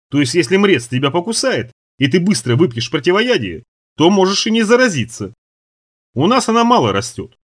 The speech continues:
Гомер даже думал как-то собрать семян волчанки и рассадить её вокруг нашей станицы. Я достал карту и отметил полезное место. На всякий случай.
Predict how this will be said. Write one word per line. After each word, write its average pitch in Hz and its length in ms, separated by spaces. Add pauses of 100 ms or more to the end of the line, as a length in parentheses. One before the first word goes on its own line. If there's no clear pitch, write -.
(400)
Гомер 160 340
даже 170 240
думал 185 320
как-то 117 280
собрать 170 360
семян 220 320
волчанки 104 600 (300)
и 277 120
рассадить 165 440
её 151 160
вокруг 131 300
нашей 131 240
станицы. 170 580 (1120)
Я 131 200
достал 127 340
карту 165 340
и 117 60
отметил 165 400
полезное 117 440
место. 113 340 (420)
На 139 120
всякий 120 280
случай. 117 440